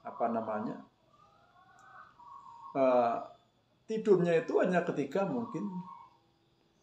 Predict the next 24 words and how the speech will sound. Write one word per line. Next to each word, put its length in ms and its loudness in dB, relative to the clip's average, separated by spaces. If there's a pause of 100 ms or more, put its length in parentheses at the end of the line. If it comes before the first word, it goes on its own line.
(880)
di 240 -2
kendaraan 680 6 (120)
ya, 100 -2 (400)
ketika 380 -6
dia 240 0
harus 160 -4
berpindah 480 0
dari 240 0
satu, 640 4 (1500)
eh, 240 0
tempat 320 2
tugas 320 4
ke 80 0
tempat 240 2
tugas 320 0
yang 160 2
lain 400 4
ya, 100 -4 (600)
kunjungan-kunjungan 1040 -2
misalkan, 640 -2
dia 240 0
hanya 180 4
punya 300 2
kesempatan 720 -2